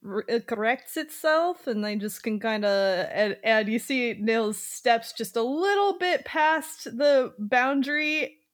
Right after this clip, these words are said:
and then, um, like,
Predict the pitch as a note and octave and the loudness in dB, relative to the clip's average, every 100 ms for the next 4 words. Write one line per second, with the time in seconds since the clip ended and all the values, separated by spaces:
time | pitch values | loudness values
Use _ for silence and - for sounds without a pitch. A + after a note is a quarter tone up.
0 | _ - B3+ B3 B3 A#3+ A#3+ A#3+ - - | _ -2 0 4 4 4 0 -2 -8 -18
1 | C4 - A#3 A3+ G#3+ F#3+ G3 - - - | -8 2 4 4 2 -2 -8 -12 -18 -10
2 | A#3+ A#3 | 0 2